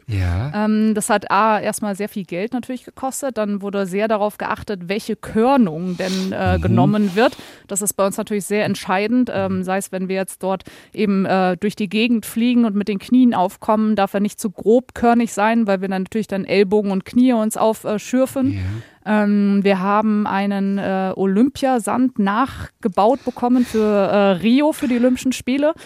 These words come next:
Speaker 1: Ja.
Speaker 2: Ähm, das heißt, da hatten wir auch eine Ladung bekommen, der angeblich so sein sollte wie damals dann in Rio, äh, an der Copacabana.
Speaker 1: Ja.
Speaker 2: Äh, genau, so um das Gefühl schon mal zu bekommen.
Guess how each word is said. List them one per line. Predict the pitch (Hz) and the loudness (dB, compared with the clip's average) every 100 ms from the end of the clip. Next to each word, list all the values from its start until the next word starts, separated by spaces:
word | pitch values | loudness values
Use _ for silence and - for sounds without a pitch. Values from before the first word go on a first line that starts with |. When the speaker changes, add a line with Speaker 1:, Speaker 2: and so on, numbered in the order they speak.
| 113 104 107 131 | -2 -2 -2 2
Speaker 1:
Ja. | 220 | 4
Speaker 2:
Ähm, | 214 | 4
das | 202 | 2
heißt, | 214 208 - | 2 2 2
da | 202 | 0
hatten | 214 | 2
wir | 196 190 | 2 2
auch | 226 | 2
eine | 214 226 | 2 2
Ladung | 208 208 226 226 | 4 4 4 2
bekommen, | 214 - 240 240 220 | 2 2 4 4 4
der | 190 190 190 185 180 _ _ _ _ _ - - | 4 4 4 0 -4 _ _ _ _ _ -20 -2
angeblich | 196 202 214 247 247 240 - | 4 4 4 0 2 -2 -2
so | 214 | -2
sein | 214 190 220 240 220 | 2 2 4 2 2
sollte | 214 247 254 226 | 4 2 2 -6
wie | 220 | -4
damals | 196 214 226 214 202 | -2 -2 0 -2 -2
dann | - 208 208 185 | -2 0 0 0
in | 214 202 | 0 0
Rio, | 220 240 247 233 | 0 2 4 4
äh, | 214 214 | 2 0
an | 208 202 - | 0 0 0
der | 208 208 | 0 0
Copacabana. | 226 226 202 180 180 214 262 294 - | -2 -4 -2 0 0 2 2 0 -2
Speaker 1:
Ja. | 123 120 147 202 202 196 196 | -2 -2 -2 0 2 2 2
Speaker 2:
Äh, | 196 | 2
genau, | 202 196 196 | 2 2 2
so | 196 190 | 0 0
um | 202 | 2
das | 196 - | 2 0
Gefühl | - - 285 | -2 4 4
schon | 254 269 | 4 4
mal | 247 | 2
zu | 220 247 | 2 -4
bekommen. | 226 - 254 269 | -6 0 0 2